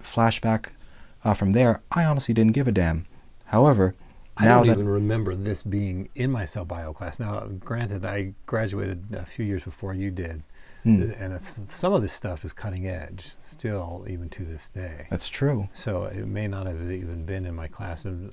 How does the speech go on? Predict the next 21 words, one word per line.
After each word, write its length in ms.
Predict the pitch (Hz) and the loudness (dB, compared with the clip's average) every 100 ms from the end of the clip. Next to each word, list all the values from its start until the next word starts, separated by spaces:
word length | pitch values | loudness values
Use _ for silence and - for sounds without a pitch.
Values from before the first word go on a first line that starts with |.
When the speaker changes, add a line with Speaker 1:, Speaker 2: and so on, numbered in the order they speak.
| - | -14
Speaker 2:
I 120 | 90 85 | -12 -8
have 180 | 107 | -6
to 100 | 107 | -6
give 140 | - 98 | -6 -4
a, 40 | |
shar-, 260 | 90 104 98 | -4 -4 -4
a 160 | - 104 | -6 -8
shout 200 | 110 101 | -6 -4
out 140 | 92 | -6
to 80 | 98 | -6
Barb 220 | 90 85 | -6 -6
Trask, 480 | - 92 90 - - | -6 -6 -6 -8 -12
my 240 | 82 80 | -10 -10
cell 180 | 76 98 | -8 -8
bio 300 | 85 90 85 | -8 -8 -10
teacher. 320 | - 87 90 | -10 -10 -10
She 140 | - 98 | -12 -12
was 180 | 80 | -12
amazing. 500 | 85 87 90 92 95 - - - - - - | -10 -10 -10 -10 -12 -12 -18 -18 -18 -12 -10
Um, 460 | 95 85 82 82 80 - - | -8 -8 -8 -10 -12 -16 -14
so 320 | 104 - 90 | -10 -8 -6